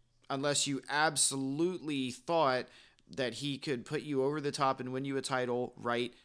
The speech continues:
now? D-, d-, can you even name me a team that you say, "Okay, you put Dwight Howard on that team right now,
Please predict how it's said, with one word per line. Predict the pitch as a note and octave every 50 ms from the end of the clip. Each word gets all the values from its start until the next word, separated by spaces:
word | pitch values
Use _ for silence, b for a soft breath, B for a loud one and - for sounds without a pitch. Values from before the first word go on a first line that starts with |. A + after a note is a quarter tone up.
| b
now? | b D3 F#3+ E3 A#2 F2 D2+ - b b b b b - - A#2+ A#2 -
D-, | - - A#2+ A#2+ C#3 C3
d-, | - A2 B2+ B2 F#2 G2+ -
can | - E3+ D3+
you | F3
even | G3+ F#3+ E3+ C#3+ C3+
name | C#3 D3+ E3+
me | F#3 F3+ F3+
a |
team | E3+ - F3+ F#3 F#3+ F#3+ F#3+ E3+
that | D#3+ D3
you | D3 D3
say, | C#3 - - D#3+ D3+ C#3+ D3
"Okay, | C3+ D3+ C#3+ - D3+
you | C3+ C3+ C3+ C3+
put | - E3+ D#3+
Dwight | C3+ D3+ C#3+ C3+ C3+
Howard | D3+ C#3+ C#3 C3+ C3
on | B2+ B2+
that | B2+ B2 A#2
team | - C#3 B2+ B2
right | A#2+ C3+ C3 B2+ A2+
now, | C3+ C3+ C3+ B2 A#2 A2+ A2